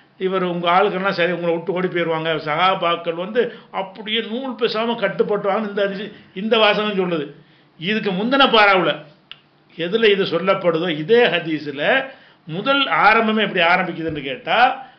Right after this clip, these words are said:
"முகமதே, நீங்க சண்டையை கண்டே ஆரம்பிச்சு விட்டுறாதீங்க, உங்களை தனியா விட்டு எல்லாரும் ஓடி போயிருவாங்க." அப்படின்னு என்ன அர்த்தம்? இந்த சஹாபாக்கள் வந்து ரசூலுல்லாஹ்வுக்கு கட்டுப்பட மாட்டார்கள்னு முதல்ல ஆரம்பிக்கிறார்.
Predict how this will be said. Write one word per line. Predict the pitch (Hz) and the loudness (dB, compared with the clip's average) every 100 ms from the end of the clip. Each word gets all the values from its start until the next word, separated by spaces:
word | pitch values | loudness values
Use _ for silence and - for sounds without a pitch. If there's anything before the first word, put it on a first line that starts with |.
| _ | _
"முகமதே, | 160 170 170 165 196 175 117 - - _ - | -6 -2 0 2 4 4 2 -8 -20 _ -10
நீங்க | 170 | -6
சண்டையை | 151 156 165 170 175 | -2 -2 0 0 2
கண்டே | 190 | 2
ஆரம்பிச்சு | 165 180 156 | 4 2 -2
விட்டுறாதீங்க, | 165 160 180 180 175 170 - - _ _ - | -4 0 0 2 0 -2 -6 -20 _ _ -16
உங்களை | 175 180 170 | -8 0 0
தனியா | 151 175 214 202 | 0 -2 0 0
விட்டு | 185 185 | 0 0
எல்லாரும் | 185 185 | 2 2
ஓடி | 185 | 0
போயிருவாங்க." | 170 170 156 143 151 156 127 - _ _ _ | 0 0 0 0 2 2 0 -6 _ _ _
அப்படின்னு | 196 220 | -4 2
என்ன | 202 202 | 2 2
அர்த்தம்? | 185 170 190 220 220 - - _ _ | 0 0 0 2 0 -4 -16 _ _
இந்த | 196 202 | -6 -2
சஹாபாக்கள் | 170 175 202 202 185 185 180 | 0 4 6 6 4 4 2
வந்து | 165 175 220 | 2 2 4
ரசூலுல்லாஹ்வுக்கு | 196 190 214 202 202 | 4 2 0 2 2
கட்டுப்பட | 196 185 214 202 | 2 0 2 0
மாட்டார்கள்னு | 175 185 214 220 202 220 220 | 2 2 2 2 2 2 0
முதல்ல | 196 | 2
ஆரம்பிக்கிறார். | 180 185 180 160 143 | 4 2 0 -2 -4